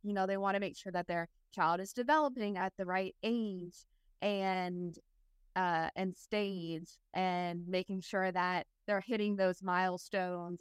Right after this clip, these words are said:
as they age in comparison with other kids and what should be, um, you know, healthy for their child. So that was really interesting, and hopefully that brings some comfort to,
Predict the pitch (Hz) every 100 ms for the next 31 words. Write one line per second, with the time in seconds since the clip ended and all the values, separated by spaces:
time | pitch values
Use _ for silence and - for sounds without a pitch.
0 | - 180 175 185 175 180 180 175 170 -
1 | 180 180 180 - _ 262 233 208 185 -
2 | 196 185 170 - - 185 175 - 175 165
3 | 175 170 165 - - 180 160 170 165 160
4 | _ _ _ 185 175 165 156 151 - -
5 | _ 185 185 147 151 - 175 - 160 160
6 | - 170 151 147 151 - 160 160 - 95
7 | 131 165 - 165 160 - _ - 202 202
8 | 226 214 208 196 190 180 185 170 190 185
9 | - 170 180 190 190 190 180 185 117 220
10 | 208